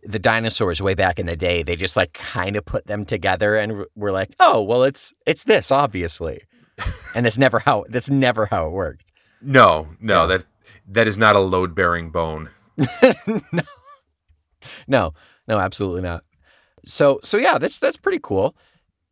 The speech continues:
Speaker 1: Oh, and there's a dinosaur named after the Tarrasque, the Tarrascosaurus, believe it or not. So there's, there's, there, there's that connection. It is, let's see, it looks like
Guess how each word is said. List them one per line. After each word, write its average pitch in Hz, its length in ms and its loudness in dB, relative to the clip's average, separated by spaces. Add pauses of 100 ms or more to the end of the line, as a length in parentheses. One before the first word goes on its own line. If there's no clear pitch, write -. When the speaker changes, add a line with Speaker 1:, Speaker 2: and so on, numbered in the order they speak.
(240)
Speaker 1:
Oh, 214 140 2
and 143 100 2
there's 123 160 0
a 95 80 0
dinosaur 104 800 0
named 87 280 -4
after 82 340 -2
the 76 100 -8
Tarrasque, 76 720 -6
the 82 220 -6 (220)
Tarrascosaurus, 90 1400 -2 (640)
believe 80 220 -6
it 71 60 -8
or 71 60 -6
not. 67 300 -10
So - 160 -10
there's, 80 420 -8 (800)
there's, 101 380 -4
there, 92 320 -4 (100)
there's 104 240 -2
that 113 260 0
connection. 104 560 -6 (840)
It 110 140 -2
is, 107 500 -2 (840)
let's 101 200 -12
see, 90 420 -10 (140)
it 110 120 -14
looks 110 300 -8
like 110 580 0